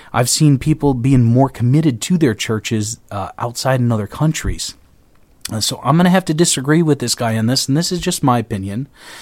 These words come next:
The next thing he said, they have zero commitment to the church. Now, I don't know where he got that from. I don't know why, but, you know, this one really bothers me. It bothers me, um, mostly because I've met many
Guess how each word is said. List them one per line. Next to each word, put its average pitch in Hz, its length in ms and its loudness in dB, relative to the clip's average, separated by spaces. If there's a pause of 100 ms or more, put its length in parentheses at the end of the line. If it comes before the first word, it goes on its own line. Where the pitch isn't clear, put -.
(340)
The - 80 0
next 175 240 2
thing 175 120 4
he 165 100 4
said, 156 300 0
they 143 120 2
have 131 200 -2
zero 147 340 0
commitment 135 460 0
to - 80 -12
the 113 120 -12
church. - 540 -16 (840)
Now, 135 460 0 (380)
I - 320 -4
don't 170 220 4
know 147 100 4
where 127 280 0
he 131 160 -4
got 120 300 -6
that 127 200 -6
from. 131 340 0
I 117 120 -6
don't 117 180 -4
know 107 80 -4
why, 117 680 -2 (140)
but, 107 300 -6 (180)
you 131 140 0
know, 131 160 2
this 139 240 -2
one 165 200 0
really 127 300 0
bothers 95 500 -8
me. - 260 -16 (560)
It 104 180 -4
bothers 135 460 2
me, 131 460 2 (180)
um, 98 340 -8
mostly 135 460 -2
because 139 380 -2 (100)
I've 156 400 -2
met 135 320 0
many 151 640 2